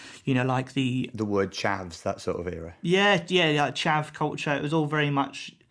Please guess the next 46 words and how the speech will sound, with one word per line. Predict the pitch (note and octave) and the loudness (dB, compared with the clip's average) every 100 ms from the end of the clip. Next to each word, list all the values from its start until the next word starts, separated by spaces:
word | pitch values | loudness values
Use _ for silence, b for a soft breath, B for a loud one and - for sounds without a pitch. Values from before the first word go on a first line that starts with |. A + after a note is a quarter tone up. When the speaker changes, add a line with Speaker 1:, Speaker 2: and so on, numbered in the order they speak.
| b b b _ | b b b _
Speaker 1:
punching | - D3 - C#3+ | -2 -2 -2 -2
down | C#3 C3+ C#3 C3+ | 2 2 2 -2
towards | C3+ C#3 C3+ C3+ | -4 -2 -2 -2
people | - C#3+ C3+ C#3 C3 | -6 -8 -6 -4 -4
who | C3+ | -2
were | C3 B2+ A#2+ B2+ B B B _ | -2 -4 -6 -10 B B B _
poor | - E3+ D#3+ D3+ D3 | 0 4 6 4 4
or | C3 | 2
on | B2+ | 2
benefits. | B2+ D3 C#3+ D3+ - - - | 0 0 0 -2 -4 -6 -8
And | - C#3 C#3 | 0 2 2
when | D3+ D3+ | 2 2
that | D3 | 2
was | D3 C#3 B2+ | 2 0 0
your | - C3 | -2 0
family, | D#3 D3+ C3 A#2 B2 | 2 2 2 0 0
you | |
know, | C3 B2+ | 0 0
my | B2+ B2+ | -2 -6
family | - - C#3+ C3 | -6 0 2 2
have | B2+ | 2
always | C3+ B2 A#2 - - - | 0 0 -4 -8 -16 -8
got | - - | -8 -2
benefits, | A#2 B2 B2+ - - | 0 0 -2 -6 -4
like, | C3 | -4
since | - C3+ C3+ | -4 -4 -4
I | |
was | C3 | -4
born. | C3 - D3+ C3+ B2+ | -4 0 2 2 -2
And | B2+ B2 C3 B B B B | -2 -2 -2 B B B B
if | C3+ | 0
anything, | C3+ C#3 B2 A#2 | 0 0 -2 -2
they've | A#3 - | -2 -2
gone | D3 C3+ | 0 0
from | B2+ C3+ | -2 -2
working | C3 C3 - | -2 -2 -4
class | C#3 C3 C3 | -2 -2 -2
to | - - C#3+ C3 | -6 -2 0 2
benefit | C#3+ D3 - | 0 -2 -4
class | - B2 B2+ | -6 -4 -2
over | C3+ C3+ | -4 -4
the | B2+ | -4
past | C3+ B2 - | -4 -4 -4
ten | B2+ | -4
years. | C#3 D3 A2 | -2 -2 -4
It, | - - - | -8 -10 -12